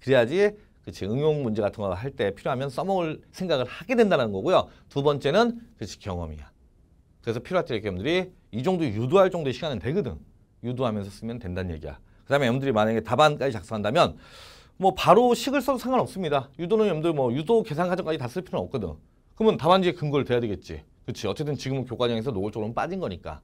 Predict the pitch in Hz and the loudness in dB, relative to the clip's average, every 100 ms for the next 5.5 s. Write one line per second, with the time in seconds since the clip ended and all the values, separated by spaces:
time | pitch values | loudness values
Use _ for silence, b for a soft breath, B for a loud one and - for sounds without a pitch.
0 | _ 135 123 139 127 139 196 b b b | _ -2 2 2 0 2 0 b b b
1 | b - 95 90 170 165 139 147 180 214 | b -4 -4 -4 -2 -2 0 2 2 2
2 | 214 B B - 80 76 76 117 113 - | -2 B B -12 -10 -10 -10 -10 -10 -4
3 | 170 165 139 104 98 123 156 98 90 87 | -4 -4 -4 -4 -2 0 0 -2 -6 -6
4 | 82 85 - 104 90 104 - 160 147 123 | -8 -10 -8 -10 -10 -8 -6 -4 -4 -4
5 | 127 90 92 120 196 | -6 -6 -4 2 2